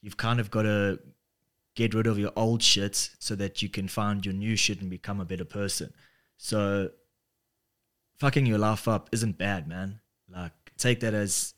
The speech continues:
an opportunity to become better and to do better. That's how I took it from it, and I watch it every single day.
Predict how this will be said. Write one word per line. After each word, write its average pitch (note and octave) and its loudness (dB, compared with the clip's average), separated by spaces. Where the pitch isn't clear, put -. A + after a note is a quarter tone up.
an G#2+ -4
opportunity G#2 0
to - -8
become G2 -2
better F#2+ -2
and F#2+ -4
to - -12
do F#2 -10
better. D#2+ -12
That's - -12
how F#2 -10
I F2+ -8
took F#2 -10
it F2 -10
from F#2 -6
it, F#2 -6
and F2+ -6
I F2+ -8
watch E2+ -6
it - -12
every F2 -8
single - -6
day. - -6